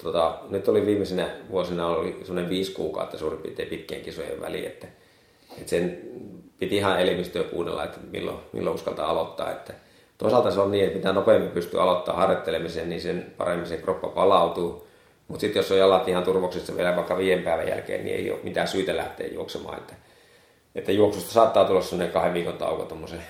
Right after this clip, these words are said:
pitkän, pitkän kisan jälkeen, mutta silloinkin pystyy tekemään uintia ja kävelemään ja ehkä pyöräilemään. Et se on niinku,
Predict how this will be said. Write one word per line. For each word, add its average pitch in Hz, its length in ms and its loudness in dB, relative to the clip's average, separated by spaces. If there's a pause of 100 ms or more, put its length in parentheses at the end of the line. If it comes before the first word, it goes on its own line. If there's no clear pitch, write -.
pitkän, - 280 -8 (220)
pitkän - 280 -10
kisan - 240 -6
jälkeen, - 340 -4
mutta - 240 -8
silloinkin 92 320 -2
pystyy 101 280 -6
tekemään - 360 -2
uintia 82 300 -2
ja - 80 -2 (560)
kävelemään 82 540 -4
ja 80 60 -6 (1800)
ehkä - 240 -12
pyöräilemään. 85 580 0
Et 85 60 -6
se - 120 -2
on 87 60 0
niinku, 98 260 0